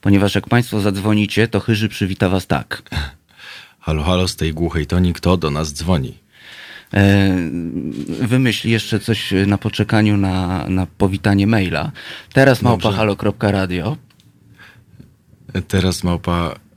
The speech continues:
Speaker 2: jeszcze raz, przepraszam.
Speaker 1: Teraz małpa halo kropka radio. Masz, masz jakiś taki ten...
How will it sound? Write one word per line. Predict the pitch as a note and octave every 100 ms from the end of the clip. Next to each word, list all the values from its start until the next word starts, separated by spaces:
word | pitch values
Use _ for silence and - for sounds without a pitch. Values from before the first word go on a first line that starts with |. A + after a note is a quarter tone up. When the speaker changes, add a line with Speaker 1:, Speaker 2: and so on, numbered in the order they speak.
| - - _ _ _ _ _
Speaker 2:
jeszcze | A2 -
raz, | A2 G#2+
przepraszam. | - G#2 A#2+
Speaker 1:
Teraz | A#2+ G2
małpa | A2+ G#2+ G#2
halo | G#2+ G2
kropka | G2 F#2+ G2+
radio. | F#2+ D#2+ D2+ D2+
Masz, | F2+ F2+
masz | F2 -
jakiś | D#2+ - -
taki | - - -
ten... | -